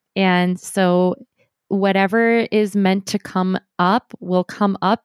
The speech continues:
because you are in a safe enough place in your life and you're, you are ready. And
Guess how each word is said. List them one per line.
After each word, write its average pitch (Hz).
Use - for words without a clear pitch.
because 190
you 196
are 180
in 170
a 170
safe 202
enough 185
place 196
in 208
your 202
life 202
and 175
you're, 175
you 196
are 180
ready. 170
And 185